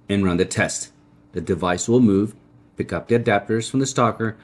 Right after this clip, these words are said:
and place them in the C clamp. Let's perform maintenance. Go ahead and use the functions from V panel. Click all the buttons to ensure that you're going through the right procedures. This information will also be logged in the system.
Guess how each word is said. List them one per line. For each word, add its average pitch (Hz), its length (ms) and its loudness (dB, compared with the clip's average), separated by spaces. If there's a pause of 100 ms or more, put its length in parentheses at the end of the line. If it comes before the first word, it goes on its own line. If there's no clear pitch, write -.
(140)
and 95 140 -6
place 87 240 -4
them 85 100 0
in 82 60 0
the 82 80 -2
C 80 180 -6
clamp. - 320 -12 (920)
Let's - 160 0
perform 170 340 4
maintenance. - 540 2 (260)
Go 104 140 2
ahead 165 300 4
and 135 140 -2
use 147 280 2
the 113 80 0
functions 117 560 -2
from 90 240 -4
V 110 100 4
panel. 98 360 -2 (680)
Click 147 300 4
all 143 100 6
the 151 100 4
buttons 131 440 0
to 107 180 -2
ensure 104 460 -2
that 85 100 -8
you're 104 180 -4
going 107 360 0
through 135 140 -2
the 101 100 -6
right 82 260 -4
procedures. - 640 -10 (640)
This 120 360 2
information 113 500 0
will 98 160 -2
also 80 220 -6
be 95 140 -2
logged 82 280 -4
in 92 60 -2
the 101 60 -2
system. 139 460 -6